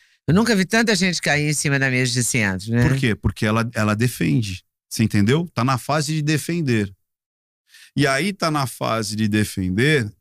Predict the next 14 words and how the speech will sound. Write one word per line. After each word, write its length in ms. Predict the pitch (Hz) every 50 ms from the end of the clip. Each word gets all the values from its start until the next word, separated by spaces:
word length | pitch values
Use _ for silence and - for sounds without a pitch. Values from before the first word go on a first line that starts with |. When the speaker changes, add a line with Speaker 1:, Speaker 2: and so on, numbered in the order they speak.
| _ _ -
Speaker 2:
e 80 | 131 127
aí 200 | 117 113 120 123
começa 440 | - - 123 120 123 127 127 - 151
o 80 | 143 123
jogo 260 | 110 127 127 117 143
interno, 520 | 156 151 - 123 113 107 98 95 90 92 _ _ _ _ _ _ _ _ _ _ _
que 140 | - - 127 113
é, 220 | 107 101 90 85 _ _ _ _ - - _ _ _ _ _ _ _ _ _ _ _ _ _ _ -
"Eu 80 | 151
sei 160 | 147 - - 220
que 80 | 220
eu 40 | 123
tô 100 | - 120
mentindo, 420 | 110 107 101 - - 92 87 -